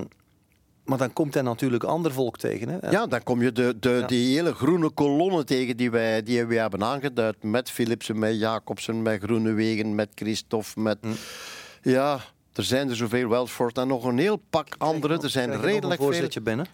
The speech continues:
Speaker 2: heel veel sprinters, heel veel sprinters hier aanwezig, die allemaal met een redelijk goede lead-out zitten. We hebben Morkov, we hebben, eh, ja, nog wel
Speaker 1: Ja.
Speaker 2: Jordi Meus nog niet, nog niet genoemd, met Van Poppel. Dus er is wel een, eh, een pak sprinters hier aanwezig.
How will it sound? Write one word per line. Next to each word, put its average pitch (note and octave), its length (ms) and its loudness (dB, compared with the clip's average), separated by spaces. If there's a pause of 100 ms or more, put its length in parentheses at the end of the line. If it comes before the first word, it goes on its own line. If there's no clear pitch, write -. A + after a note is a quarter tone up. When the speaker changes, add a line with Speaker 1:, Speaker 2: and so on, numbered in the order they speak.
Speaker 2:
heel F#3 280 4
veel D3+ 160 0
sprinters, - 600 -2
heel E3+ 260 2
veel D#3 140 2
sprinters D3+ 420 -2
hier C3+ 200 2
aanwezig, B2 360 -2
die A#2 140 0
allemaal F#3 280 0
met C#3+ 160 0
een B2+ 60 0
redelijk E3 400 -2
goede D#3+ 240 2
lead-out C#3+ 420 0
zitten. - 240 -4 (540)
We G#2+ 60 -4
hebben A2+ 240 2
Morkov, D3 520 2
we G#2+ 100 -2
hebben, G2+ 300 0
eh, G2+ 260 0
ja, A2+ 120 0
nog F#2+ 140 -4
wel F#2 140 0
Speaker 1:
Ja. F2+ 120 -2
Speaker 2:
Jordi G2+ 420 -2
Meus D3 340 2
nog D3+ 140 0
niet, D3 320 -2
nog C3+ 180 0
niet C#3+ 160 0
genoemd, D3+ 360 0 (420)
met D3 240 0
Van D3 220 0
Poppel. D3 340 0
Dus A#2+ 320 -2
er A#2+ 160 0
is F#3 160 0
wel A#2+ 260 2
een, A2 200 0
eh, A2 140 2
een - 140 -6 (120)
pak - 200 -4
sprinters F3 520 0
hier C3+ 180 2
aanwezig. A#2+ 500 -2